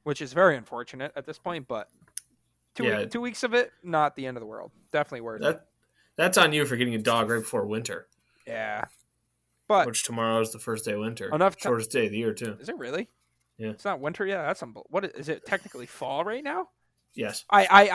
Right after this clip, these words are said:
Speaker 1: I can't stand weather people. Whoever made that up is stupid. Like, it's, it was six degrees today. That's winter.
Speaker 2: <laughs>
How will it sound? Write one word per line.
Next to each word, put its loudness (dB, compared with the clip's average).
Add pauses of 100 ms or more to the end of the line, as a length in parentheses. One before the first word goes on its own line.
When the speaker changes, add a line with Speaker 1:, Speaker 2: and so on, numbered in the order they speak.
Speaker 1:
I 6
can't -2
stand -2
weather -2
people. -8
Whoever 4
made -2
that 6
up 2
is -6
stupid. -8 (600)
Like, 4
it's, -2
it 2
was 2
six -6
degrees -4
today. -8
That's 2
winter. -6 (200)
Speaker 2:
<laughs> 4